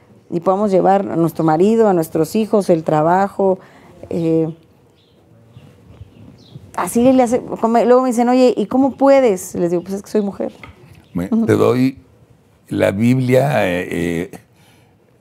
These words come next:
Speaker 2: bueno, sí creo que es la, la Biblia, no me hagas caso. Alguien dice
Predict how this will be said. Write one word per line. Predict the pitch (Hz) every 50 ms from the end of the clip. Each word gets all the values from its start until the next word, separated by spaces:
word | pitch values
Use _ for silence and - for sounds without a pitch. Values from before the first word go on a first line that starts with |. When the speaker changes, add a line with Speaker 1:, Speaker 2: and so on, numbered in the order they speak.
| _ _ _ _ _ _ _ - - _ _ _ _ _ _ _ _ _
Speaker 2:
bueno, | - 202 165 131 131 131 117 101
sí | - - -
creo | - 135 127
que | 95 208
es | 214 202
la, | 113 107 90 80 78 80
la | - 82 80
Biblia, | 78 80 87 90 87 87 85
no | 95 98 98
me | 104 104
hagas | 107 104 104 110 - -
caso. | - 87 82 78 71 82 82 69 60 67 - _ _ _ _
Alguien | - 117 117 104 117 107 101
dice | 90 90 85 76 - 92 85 80 73 71 71 69 71 78 78